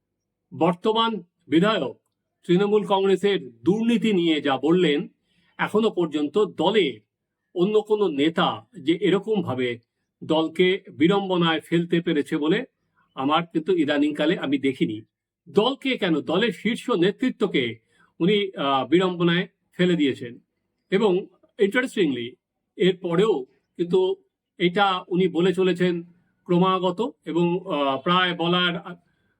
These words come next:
আটচল্লিশ ঘন্টাও হয়ে গেছে, বা তারও বেশি সময় হয়ে গেছে, আটচল্লিশ পঞ্চাশ ঘন্টার বেশি হয়ে গেছে। এরপরেও দলের বিরুদ্ধে এত বড়, আহ, অভিযোগ করার পরও কিন্তু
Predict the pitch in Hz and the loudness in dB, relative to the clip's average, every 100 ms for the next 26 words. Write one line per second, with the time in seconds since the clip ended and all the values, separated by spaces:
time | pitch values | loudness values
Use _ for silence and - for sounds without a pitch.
0 | _ - 175 - 202 190 175 180 180 185 | _ -4 -4 0 2 2 2 0 0 -2
1 | 170 190 185 190 294 - 117 131 147 208 | 0 0 -2 -4 -8 -10 -10 -4 0 2
2 | 180 190 190 202 185 208 214 208 190 - | 2 0 -2 0 0 0 -2 -2 -4 0
3 | 170 165 170 156 160 156 156 135 160 175 | 0 0 -2 -2 -4 -4 -4 0 0 0
4 | 226 220 220 254 269 _ _ _ _ _ | 0 0 0 -2 -6 _ _ _ _ _
5 | - 180 - - 226 240 180 131 110 - | -6 -2 0 0 0 2 2 0 -6 -14
6 | _ _ _ _ _ _ 139 170 233 247 | _ _ _ _ _ _ 0 2 2 2
7 | 190 170 151 135 127 135 - 185 226 254 | 2 2 2 0 0 -2 0 -2 0 0
8 | 254 214 220 226 226 220 - 175 143 151 | 0 0 0 0 -2 -6 -10 -6 -4 -2
9 | 175 175 214 220 - 185 180 165 - 139 | -2 0 0 -2 0 0 0 0 -2 -2
10 | 131 190 269 _ _ _ _ _ 160 151 | 0 0 -2 _ _ _ _ _ 0 2
11 | 190 285 | 0 -4